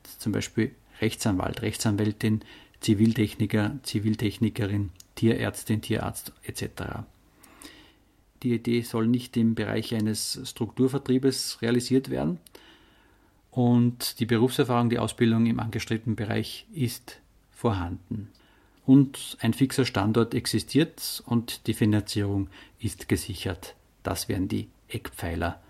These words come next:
Das ist auch noch ein Muss, um in das Programm hineinzukommen. So, wie läuft jetzt das Unternehmensgründungsprogramm ab? Es gibt vier Phasen.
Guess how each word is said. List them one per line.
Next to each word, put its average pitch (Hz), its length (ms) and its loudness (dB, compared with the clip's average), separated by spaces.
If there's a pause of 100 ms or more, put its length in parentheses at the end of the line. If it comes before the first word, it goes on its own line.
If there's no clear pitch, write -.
Das 107 240 -10
ist - 200 -14
auch - 180 -12
noch 117 280 -10 (300)
ein 107 320 -6 (320)
Muss, 101 460 -6 (420)
um 107 360 -4
in 117 120 -6
das 107 160 -6
Programm 98 420 -6 (280)
hineinzukommen. 113 680 0 (800)
So, 104 180 2
wie 131 60 6
läuft 151 260 6
jetzt 147 220 -4
das 143 180 -2
Unternehmensgründungsprogramm 117 1300 0
ab? - 240 -10
Es - 140 -10
gibt 123 220 -6
vier 131 280 0
Phasen. - 580 -2